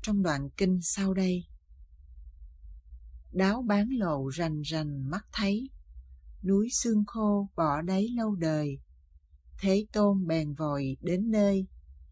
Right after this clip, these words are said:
lạy liền ba lạy, rồi rơi giọt hồng. Đức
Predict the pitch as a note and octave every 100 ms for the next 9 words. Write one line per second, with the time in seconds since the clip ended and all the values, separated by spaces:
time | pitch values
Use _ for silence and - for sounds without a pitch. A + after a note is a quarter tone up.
0 | - - D#3 D#3+ D3 D3 E3 D#3 D3 B2
1 | A3 G#3 F#3 D#3+ C#3 C3+ C3 - - -
2 | - - D#3+ D3 C3+ F#3 G3+ G3 D#3+ C#3
3 | - D#3+ C#3+ C3+ C3 - - - - -
4 | - - - - - - F#3+